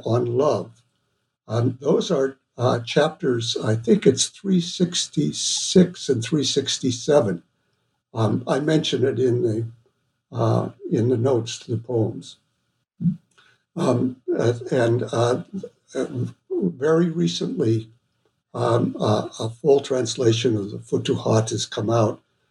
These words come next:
and that can be a useful aid, um, to reading those. Uh, and bo-, I think Ibn Arabi's chapter in the, uh, uh, Futuhat al-Makkiyah on love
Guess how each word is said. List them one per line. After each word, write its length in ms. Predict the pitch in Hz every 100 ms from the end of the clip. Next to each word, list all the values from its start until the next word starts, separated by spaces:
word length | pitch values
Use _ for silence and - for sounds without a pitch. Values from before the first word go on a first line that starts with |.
| _ -
and 140 | 117
that 160 | 117 113
can 160 | 123
be 200 | 110 110
a 40 | 107
useful 560 | 107 117 - - - -
aid, 340 | 117 107 98 - _ _ _ _ -
um, 260 | 110 101 - - 180
to 180 | 135
reading 520 | 107 123 147 151 120 104
those. 420 | 104 104 - - _ _ _ _ -
Uh, 240 | 104 - -
and 400 | 123 117 - 110
bo-, 180 | - -
I 140 | 127
think 340 | - - 170 -
Ibn 300 | 170 135 131
Arabi's 360 | 135 127 117
chapter 540 | - 135 127 - 123 113
in 240 | 104 101
the, 220 | 113 95 - _ _ _ _ _ _
uh, 280 | 107 107 110 - _
uh, 320 | - 104 113 - - 339 -
Futuhat 580 | - - - 113 127 127
al-Makkiyah 680 | 123 113 104 - 123 104 110
on 200 | - 107
love 400 | 110 117 107 107